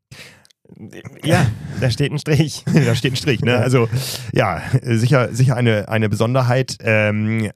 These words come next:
Speaker 2: aber, äh, ja, wie gesagt, an der Spitze haben andere dominiert. Da fehlten ja auch ein paar Namen.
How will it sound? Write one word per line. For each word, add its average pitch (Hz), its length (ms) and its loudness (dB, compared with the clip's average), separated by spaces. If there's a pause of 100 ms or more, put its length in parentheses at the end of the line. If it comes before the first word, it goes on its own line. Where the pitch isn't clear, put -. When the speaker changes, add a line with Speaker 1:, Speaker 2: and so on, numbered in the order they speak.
Speaker 2:
aber, 104 840 0
äh, 98 480 -2
ja, 92 140 -6 (140)
wie 98 100 -4
gesagt, 98 240 -4
an 107 80 -6
der 107 80 2
Spitze - 480 -2
haben 107 420 -4
andere 120 520 0
dominiert. 110 720 0
Da 90 80 -6
fehlten - 300 -4
ja 98 60 -6
auch 92 140 -10
ein 95 140 -8
paar 95 160 -4
Namen. 98 320 -4